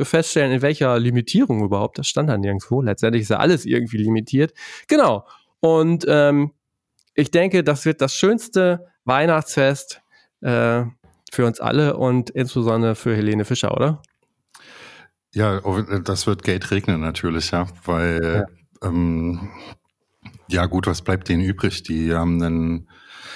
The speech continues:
Speaker 2: einen deutschsprachiger Artist, ähm, die, würde ich behaupten, relativ ausskaliert ist <laughs> im Markt.
Speaker 1: Ja, ja.
Speaker 2: Und, ähm, was willst du dann machen? Du gehst nochmal in irgendwelche Bereiche rein, wo A, auch gerade heutzutage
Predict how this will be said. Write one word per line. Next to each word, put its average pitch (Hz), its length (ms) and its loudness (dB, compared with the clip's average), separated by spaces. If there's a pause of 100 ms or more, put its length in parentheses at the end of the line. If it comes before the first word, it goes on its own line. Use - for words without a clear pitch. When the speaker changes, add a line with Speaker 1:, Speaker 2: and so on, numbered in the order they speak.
(280)
Speaker 2:
einen 87 320 2
deutschsprachiger 90 640 -2
Artist, 92 720 -4 (240)
ähm, 85 640 0 (360)
die, 85 160 0
würde 92 160 -2
ich 90 80 -4
behaupten, 92 380 -4
relativ 92 460 -2
ausskaliert 95 680 -2
ist - 180 -2
<laughs> - 0 -
im 117 640 0
Markt. - 540 -4
Speaker 1:
Ja, 147 240 2 (140)
ja. 143 280 0 (160)
Speaker 2:
Und, 107 420 -2 (460)
ähm, 98 680 2
was 101 240 -2
willst 110 220 2
du 117 40 4
dann 98 180 2
machen? 107 260 2
Du 92 120 -4
gehst 101 300 -2
nochmal 95 300 0
in 95 100 2
irgendwelche 98 400 0
Bereiche 92 440 0
rein, 92 280 0
wo 87 160 0
A, 92 500 -2
auch 87 360 -6
gerade 85 280 -4
heutzutage 90 960 -4